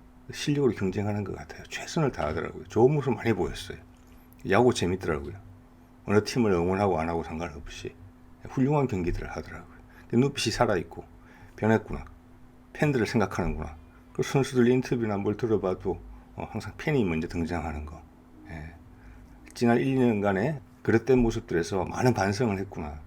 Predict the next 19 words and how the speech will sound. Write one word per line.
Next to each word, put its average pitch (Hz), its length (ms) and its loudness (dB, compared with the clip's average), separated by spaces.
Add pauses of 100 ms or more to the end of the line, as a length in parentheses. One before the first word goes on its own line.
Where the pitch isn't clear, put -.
(140)
또 - 80 -14
팬들 127 340 0
오고, 110 640 0
팬들 147 280 4
없이는 147 440 0
야구 98 200 4
존재할 95 300 0
수 98 120 -4
없는 92 200 -2
것이다. - 320 -4 (300)
강한 131 360 2
위기의식을 120 460 4
느꼈다고 - 420 -2
봤어요. - 440 -8 (800)
자, - 320 0 (560)
그런 170 200 10
게 160 100 8
필요한 147 340 6
게 151 260 6